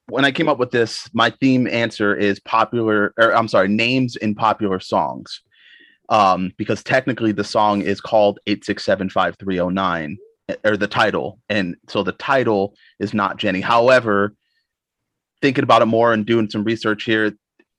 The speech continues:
it is kind of in parentheses. So I will accept that they are all song titles. So both of you guys are correct. Um, I will give it to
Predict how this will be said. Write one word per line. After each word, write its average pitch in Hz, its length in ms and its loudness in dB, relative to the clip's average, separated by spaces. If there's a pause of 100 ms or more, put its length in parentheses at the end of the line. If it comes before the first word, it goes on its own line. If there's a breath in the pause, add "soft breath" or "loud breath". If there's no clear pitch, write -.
(140)
it 113 220 0
is 117 240 0
kind 113 180 2
of 110 80 0
in 107 120 -2
parentheses. 113 720 -4
So 98 140 2
I 98 100 4
will 101 280 0
accept 95 440 -2 (100)
that 98 160 -6
they 92 120 0
are 87 360 0
all 92 180 2
song 90 280 -6
titles. 98 400 -4
So 98 100 -4
both 110 260 -2
of 107 80 -6
you 110 80 -2
guys 98 260 0
are 92 120 0
correct. 92 560 -4 (400 soft breath)
Um, 90 280 0
I 98 120 0
will 104 180 -2
give 101 220 -2
it 95 140 -4
to 92 440 -4